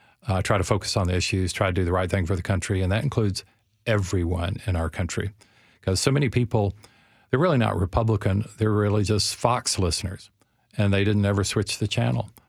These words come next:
They can't help it. If you listen to that stuff all the time, that's probably what you're gonna end up thinking.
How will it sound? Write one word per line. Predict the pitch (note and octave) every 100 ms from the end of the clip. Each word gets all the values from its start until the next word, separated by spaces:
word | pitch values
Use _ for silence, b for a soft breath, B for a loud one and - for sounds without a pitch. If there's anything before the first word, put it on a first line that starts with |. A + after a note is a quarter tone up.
| _
They | A2+
can't | A2+ G#2+
help | A2+ B2 -
it. | F#2+
If | F#2
you | G#2
listen | A#2+ - G#2+
to |
that | G2 F#2+
stuff | - G#2 G2
all | - G2+ G#2+ A2 G2+
the | F#2
time, | F2+ A#2+ C3+ A2 A2 B B
that's | A2+ A#2+
probably | - F3 C3
what | G2+ G#2+
you're | G#2+ G2+
gonna | G2+
end | G#2
up | A2+
thinking. | - C#3 - A2+